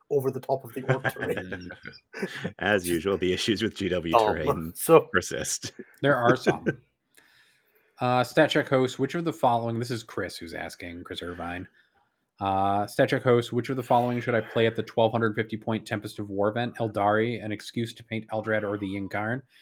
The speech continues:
Speaker 3: Guard, excuse to buy a Dorn. Grey Knights, motivation to paint infantry, or Votann, yolo bikers.
Speaker 1: I think you should play Grey Knights, Chris, because you haven't played Grey Knights in ages, and you bought the full army and never got to use it.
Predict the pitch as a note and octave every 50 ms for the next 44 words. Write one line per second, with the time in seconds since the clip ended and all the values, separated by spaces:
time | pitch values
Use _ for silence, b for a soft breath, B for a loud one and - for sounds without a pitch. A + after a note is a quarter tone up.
0 | b b _ - B2+ A#2+ A2+ A#2 C3 B2+ G#2+ G#2+ A2 A2+ G#2+ - - - - C#3
1 | C3+ - - A#2 B2+ C3 B2 A2+ G#2+ G#2 A#2 A#2 A2 F#2+ E2+ E2 E2+ F#2+ A2 -
2 | _ B2 A#2 B2+ D#3 F#3+ D#3+ G#2+ G2+ G2+ G#2+ A2 - - b b b b b b
3 | b b - A#2 B2 C#3 B2+ C3+ C3 - - A#2+ A#2+ A#2 B2+ B2 A2+ A#2 B2 A#2
4 | A#2 - G2+ G2 - - G2+ G2+ G2+ G2 G#2 G2+ G2+ G2+ G2+ G#2+ G#2 G#2 - A2+
5 | G#2 G2+ G2+ G2+ - - G2+ G2 F#2 F#2 F#2+ F#2 F2 - - - - - - -
6 | - - - - _ _ _ _ _ _ _ _ _ _ - E3 G3+ A3+ A3 G3+
7 | - A3 - - F3+ E3+ C#3 B2+ C#3+ B2+ B2 C3 C#3+ D#3+ - - - E3 E3+ E3
8 | E3 - - _ _ _ _ _ - C#3 C3+ - B2 B2 A#2+ A#2 A#2 A2+ A2+ G#2+
9 | - - _ - D3 C3 B2 B2+ A#2+ A#2 C3 C#3 D3+ C#3 - C#3 C3 - C3+ B2+
10 | C3 B2+ - _ - B2 A#2+ A#2+ A2+ G#2 _ A#2+ A2+ G#2+ - A2+ A2+ A#2 B2 A2
11 | A#2 B2 A#2+ A#2 A2+ A#2 A2+ B2 C3 B2+ A2 G#2+ A2 A2+ A#2+ - B2+ B2 B2+ B2+
12 | A#2+ A#2+ C3 C#3 E3+ - A#3